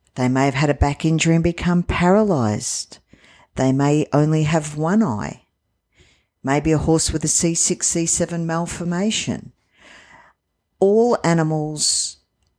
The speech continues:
are capable, sadly, of becoming special needs. Some may be special needs short term. If your dog is hit by a car,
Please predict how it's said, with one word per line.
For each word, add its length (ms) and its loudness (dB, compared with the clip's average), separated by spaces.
are 100 2
capable, 600 -4
sadly, 580 -2
of 140 -2
becoming 400 -2
special 460 -2
needs. 400 0
Some 280 0
may 140 0
be 80 0
special 480 0
needs 240 -2
short 460 2
term. 420 -2
If 160 -2
your 120 0
dog 280 0
is 220 -4
hit 240 -4
by 200 2
a 80 0
car, 680 0